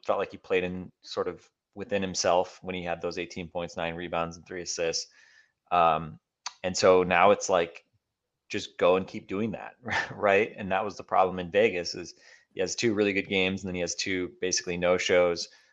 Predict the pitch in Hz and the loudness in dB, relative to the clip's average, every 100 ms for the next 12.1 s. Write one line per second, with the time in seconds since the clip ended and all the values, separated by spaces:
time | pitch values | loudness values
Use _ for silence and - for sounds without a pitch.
0 | _ - 90 87 87 90 - 98 92 92 | _ -4 0 0 -2 -8 -8 -6 -4 0
1 | 90 90 90 - - 113 113 131 120 110 | 2 2 0 -4 0 6 6 6 4 2
2 | 98 - 101 92 87 82 - _ _ _ | 2 6 6 6 4 2 -2 _ _ _
3 | _ _ _ - 98 85 101 95 - 92 | _ _ _ 0 2 2 -2 -8 0 2
4 | 90 90 87 87 85 85 82 90 87 87 | 4 2 -2 -6 -4 -4 -4 -6 -4 -4
5 | 87 87 80 - 107 113 117 107 104 101 | -4 -6 -6 -4 0 2 2 2 0 -6
6 | 110 _ _ - 85 82 80 78 82 _ | -12 _ _ -8 -4 -2 -4 -8 -16 _
7 | - 85 80 82 - _ - 92 92 85 | -12 -8 -6 -8 -12 _ -20 -10 -8 -6
8 | 82 80 87 82 - 85 82 82 - _ | -8 -2 2 2 0 -8 -8 -8 -12 _
9 | _ _ _ _ - 92 92 85 87 90 | _ _ _ _ 0 2 2 0 4 4
10 | - 92 85 90 82 87 85 90 - 95 | 6 6 6 2 -2 -4 -6 -10 -4 -6
11 | 87 98 95 87 87 90 82 85 - - | -4 -2 -2 -2 0 2 2 0 -8 -16
12 | - | -20